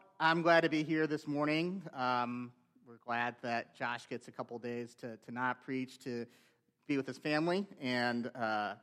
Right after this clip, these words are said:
I haven't actually met the baby yet. Sue's gone over there a few times and has, uh, um, taken some photos. And, um, Josh asked me to speak, uh,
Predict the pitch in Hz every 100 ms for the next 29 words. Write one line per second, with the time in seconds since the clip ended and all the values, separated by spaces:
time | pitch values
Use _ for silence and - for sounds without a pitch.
0 | _ _ _ _ _ _ 127 131 156 123
1 | 123 - 110 127 - 113 107 104 110 -
2 | - 139 113 113 110 110 107 104 - 104
3 | - 104 104 101 101 98 - - _ _
4 | _ _ 101 92 92 82 - - 92 90
5 | 95 _ 117 110 104 104 107 104 104 104
6 | 104 - - _ _ _ _ _ _ _
7 | - 117 110 123 175 160 180 160 - 151
8 | 139 - 170 170 - - - 139 139 135
9 | 131